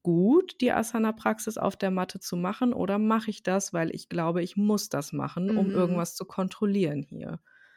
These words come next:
Speaker 2: Mhm,
Speaker 1: Und das
Speaker 2: voll.
Speaker 1: ist so 'n bisschen das, was auch gar nicht der Sinn der Sache ist. Du kannst auch Yoga machen und nie auf deiner Matte sein, so. Das, du
Speaker 2: Mhm.
Speaker 1: kannst auch, ne, einfach dich aus dieser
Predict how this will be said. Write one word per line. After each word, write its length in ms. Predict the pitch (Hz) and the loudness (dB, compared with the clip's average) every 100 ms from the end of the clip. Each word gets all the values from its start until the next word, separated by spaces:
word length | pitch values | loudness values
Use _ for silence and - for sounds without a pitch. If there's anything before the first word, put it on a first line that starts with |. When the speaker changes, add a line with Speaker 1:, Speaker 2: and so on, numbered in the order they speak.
| _ - | _ 0
Speaker 2:
Mhm, 260 | 185 208 214 | 2 4 4
Speaker 1:
Und 20 | |
das 340 | 185 196 185 185 | 4 4 0 -4
Speaker 2:
voll. 120 | 196 _ | -8 _
Speaker 1:
ist 260 | - 190 190 | 2 2 4
so 60 | 190 | 2
'n 100 | 185 | 2
bisschen 540 | 190 - 185 180 175 - - - _ _ _ | 2 0 0 2 0 -6 -20 -20 _ _ _
das, 420 | 185 180 185 190 190 | -8 4 6 6 2
was 140 | 180 | 2
auch 160 | 185 165 | -2 2
gar 160 | 202 220 | 4 4
nicht 160 | 208 202 | 2 0
der 100 | 180 | 2
Sinn 240 | 220 247 | 4 6
der 140 | 147 135 | 4 -2
Sache 280 | 143 - | -6 -8
ist. 300 | - - - 160 | -8 -8 -6 -8
Du 40 | |
kannst 400 | - 214 214 - | -2 -2 -2 -2
auch 160 | 165 175 | -2 2
Yoga 360 | 175 185 190 | 2 2 2
machen 320 | 202 196 214 | 2 0 -2
und 260 | 185 190 - | -2 -4 -2
nie 320 | 190 208 233 208 | 2 4 4 2
auf 140 | - | -2
deiner 260 | 208 208 214 | -2 0 2
Matte 280 | 254 254 151 | 2 0 -10
sein, 400 | 160 156 - - - | -8 -8 -8 -10 -6
so. 360 | 127 - 220 214 | -4 -4 -4 -2
Das, 200 | 196 185 185 | -4 -6 -6
du 80 | 185 | -6
Speaker 2:
Mhm. 20 | |
Speaker 1:
kannst 420 | 208 190 208 - 180 | -4 -2 -2 -2 0
auch, 240 | 190 - | 0 0
ne, 300 | 180 214 226 254 - - - | -2 0 0 -4 -12 -16 -8
einfach 360 | - 196 - 190 _ _ | 0 0 0 -6 _ _
dich 360 | - 165 175 - | -10 -6 -4 -2
aus 180 | 160 160 | -4 -4
dieser 380 | 170 160 151 151 | -4 0 0 -2